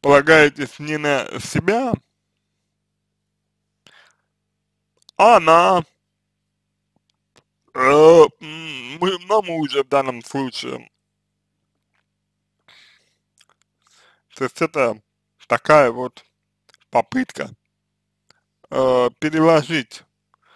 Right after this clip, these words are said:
свою определенность, свою, э, стабильность на другого человека. Ну, хорошего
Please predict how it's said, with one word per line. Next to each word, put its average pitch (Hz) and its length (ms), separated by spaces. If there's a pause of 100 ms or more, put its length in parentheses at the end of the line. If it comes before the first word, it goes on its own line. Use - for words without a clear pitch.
(340)
свою 143 500
определенность, 165 880 (2500)
свою, 127 600 (1600)
э, 73 760
стабильность 156 840 (1400)
на 202 140
другого 135 400
человека. 123 540 (720)
Ну, 156 180 (360)
хорошего 127 640